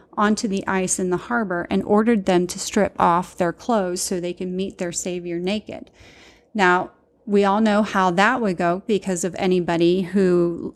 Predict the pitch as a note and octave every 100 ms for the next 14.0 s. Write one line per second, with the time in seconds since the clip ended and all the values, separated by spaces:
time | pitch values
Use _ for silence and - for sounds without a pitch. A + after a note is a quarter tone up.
0 | - G3+ F#3+ F3+ F#3+ F3 F#3 F3+ - F3+
1 | F3 E3+ E3+ - F#3 F3+ E3+ E3+ E3+ -
2 | A3 C4 A3 F#3 E3+ F3 G3 - - F#3
3 | E3+ F3+ B3+ D4 G#3+ F3+ E3 E3 F3 F3
4 | E3 F3 F3 E3+ F3 - - - _ A3+
5 | G3 E3+ G3+ G#3 G#3 - F3+ - C#4+ B3+
6 | A3 G#3 F#3+ F#3 F#3+ - G3+ F3+ D#4 C#4
7 | D3+ - - G3 - _ _ - F#3+ F3
8 | F#3 F#3 F3 F3 B3+ A#3+ G3 G#3 - -
9 | - - F#3 F3 F3 F#3 E3 - F3 G3
10 | F#3+ G3 A#3+ G#3+ F#3 - F3+ F3 F3 F3
11 | _ - A#3+ C#4+ - F#3 F3 E3+ E3+ F3
12 | F#3+ - - A#3 F#3+ F3+ - F#3+ F3+ B3
13 | B3 G#3+ F3+ D#3+ B2 - _ C4 D#4+ -